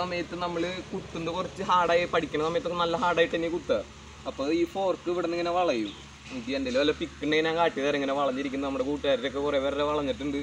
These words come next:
അത് കാരണം പറഞ്ഞ. അപ്പൊ ഫ്രണ്ടിൽ fork ഷോക്കപ്പ് ഉള്ളതായിരിക്കും wheel ചെയ്ത് പഠിക്കാനൊക്കെ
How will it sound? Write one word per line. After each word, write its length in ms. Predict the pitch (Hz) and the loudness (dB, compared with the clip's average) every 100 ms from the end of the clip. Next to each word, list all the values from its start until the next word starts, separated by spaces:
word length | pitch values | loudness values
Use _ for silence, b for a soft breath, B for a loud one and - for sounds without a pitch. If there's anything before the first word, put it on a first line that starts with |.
| 135 - - - | -6 -14 -14 -6
അത് 100 | 139 | -2
കാരണം 280 | 139 151 170 | 0 0 2
പറഞ്ഞ. 160 | 180 143 | 2 0
അപ്പൊ 100 | 117 117 | -4 -4
ഫ്രണ്ടിൽ 320 | 139 139 123 - | -4 -2 -2 -2
fork 480 | 175 170 156 - 170 175 - - - - | 2 2 2 -2 -4 -4 -6 -16 -14 2
ഷോക്കപ്പ് 420 | 175 165 165 151 190 | 4 4 0 -2 2
ഉള്ളതായിരിക്കും 520 | 175 180 185 165 185 | 2 2 0 -2 -4
wheel 160 | 190 170 185 | -2 0 2
ചെയ്ത് 180 | 180 170 | 2 2
പഠിക്കാനൊക്കെ 460 | 185 170 165 165 | -2 2 2 2